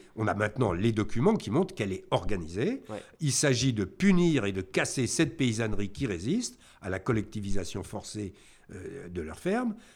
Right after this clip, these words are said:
Speaker 1: hein. Et donc, là, voilà. Alors là, c'est pareil, ce sont des estimations, parce que le pouvoir n'a tenu aucun compte précis de tout ça. Parce que y a,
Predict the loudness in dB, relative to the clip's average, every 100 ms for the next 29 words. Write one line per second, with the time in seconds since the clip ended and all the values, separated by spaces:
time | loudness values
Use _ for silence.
0 | -6 0 0 0 -4 -10 -6 4 4 4
1 | -2 -6 2 4 4 4 2 0 -2 2
2 | 2 2 -4 -2 4 4 4 0 -8 -2
3 | 0 2 2 0 -2 -6 -4 -4 0 -2
4 | -2 -6 -4 -2 -2 -2 2 4 4 4
5 | 4 4 0 0 4 4 4 0 -2 -4
6 | -4 -2 0 2 2 2 -2 -6 -8 -10
7 | -18 -2 2 4 2 -2 -4 -4